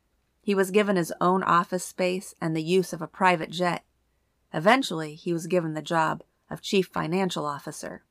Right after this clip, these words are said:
The family was doing better financially than they ever had before. In Texas, they might say,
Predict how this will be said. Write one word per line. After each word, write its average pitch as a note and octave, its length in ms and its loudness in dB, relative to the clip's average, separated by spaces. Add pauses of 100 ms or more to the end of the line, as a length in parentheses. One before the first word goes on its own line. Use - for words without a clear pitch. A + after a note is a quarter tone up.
(1160)
The G3+ 80 0
family A3+ 440 0
was F3 140 0
doing F3 280 2
better G3 280 4
financially E3+ 640 -4
than D#3 180 -6
they D#3+ 140 -2
ever F3 280 -2
had E3 260 -6
before. D#3+ 580 -8 (500)
In F3 160 -2
Texas, A#3 540 0
they E3+ 200 -4
might D#3+ 280 -6
say, D#3+ 460 -8